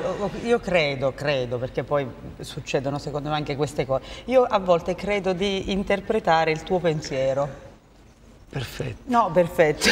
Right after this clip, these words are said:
Speaker 2: <laughs> Diventa tu.
Speaker 1: Ed è drammatica però la cosa, perché
Speaker 2: Perché?
Speaker 1: la mia testa percepisce delle cose che non posso ripetere in televisione.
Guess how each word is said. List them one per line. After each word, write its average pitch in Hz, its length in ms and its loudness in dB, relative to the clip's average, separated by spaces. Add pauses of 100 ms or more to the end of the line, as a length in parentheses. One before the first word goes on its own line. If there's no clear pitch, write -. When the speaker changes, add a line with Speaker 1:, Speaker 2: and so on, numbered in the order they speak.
(280)
Speaker 2:
<laughs> 196 300 2
Diventa 165 440 4
tu. - 160 0 (140)
Speaker 1:
Ed 240 300 8
è 262 100 8
drammatica 214 720 6
però 151 220 4
la 147 140 2
cosa, 143 260 2
perché 180 360 4
Speaker 2:
Perché? 156 280 4
Speaker 1:
la 196 120 8
mia 254 200 4
testa 175 340 6
percepisce 175 640 2
delle 165 240 4
cose 190 200 4
che 160 80 2
non 196 160 -2
posso 208 260 -2
ripetere 160 540 0
in 135 120 -4
televisione. 127 840 -6